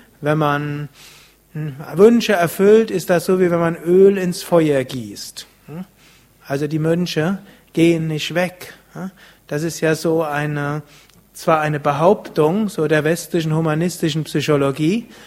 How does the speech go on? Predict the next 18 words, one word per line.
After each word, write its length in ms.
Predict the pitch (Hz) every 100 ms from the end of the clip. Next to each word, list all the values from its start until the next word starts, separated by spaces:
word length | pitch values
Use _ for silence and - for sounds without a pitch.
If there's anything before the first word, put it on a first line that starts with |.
| - _
man 140 | 139 147
muss 200 | 135 160
nur 200 | 170 147
all 260 | 147 147
seine 300 | 147 139 123
Wünsche 380 | 160 214 208 202
kennen 300 | 196 196 190
und 120 | 175
seine 220 | 151 135
Bedürfnisse, 840 | 131 131 165 190 190 185 180 180 165
und 80 |
wenn 60 | 147
man 140 | 143
die 80 | 147
befriedigt, 840 | 143 127 156 175 185 185 180 - -
dann 220 | 156 160
ist 240 | 127 123
man 280 | 143 139 185